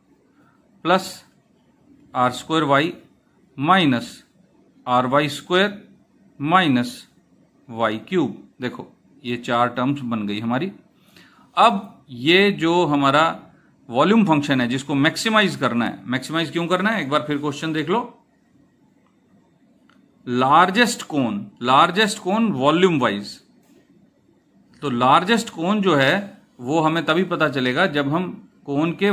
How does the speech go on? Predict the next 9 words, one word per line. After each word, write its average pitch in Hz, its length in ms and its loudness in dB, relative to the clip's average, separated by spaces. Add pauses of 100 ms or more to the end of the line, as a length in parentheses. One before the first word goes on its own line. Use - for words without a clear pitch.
वॉल्यूम 143 440 2
का 190 160 2
फंक्शन 143 460 0
बनाकर 120 540 0 (1040)
उसको 175 320 -4
मैक्सिमाइज 143 580 0
करके 131 300 -4
दिखाएंगे। 110 480 -6 (720)
तो 131 100 -2